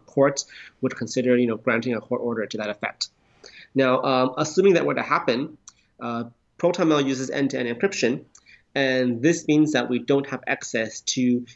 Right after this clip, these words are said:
users' email contents, and we in fact don't have the technical ability to gain access to user messages.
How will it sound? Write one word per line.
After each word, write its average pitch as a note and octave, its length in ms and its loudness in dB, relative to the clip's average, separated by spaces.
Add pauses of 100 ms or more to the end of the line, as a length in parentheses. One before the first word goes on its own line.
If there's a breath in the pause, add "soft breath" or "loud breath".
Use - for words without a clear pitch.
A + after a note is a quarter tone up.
users' A#2 640 0
email D3 280 6
contents, A2+ 640 -4 (380 loud breath)
and C#3 160 4
we D3 120 6
in C#3+ 180 4
fact E3 280 0
don't D#3+ 100 0
have D#3 80 -4
the C3 60 -6
technical C#3 300 -6
ability A#2+ 480 -2
to A#2 360 -6 (100)
gain C3+ 280 0
access A#2+ 400 -10
to - 160 -6
user A#2 260 -4
messages. - 600 -8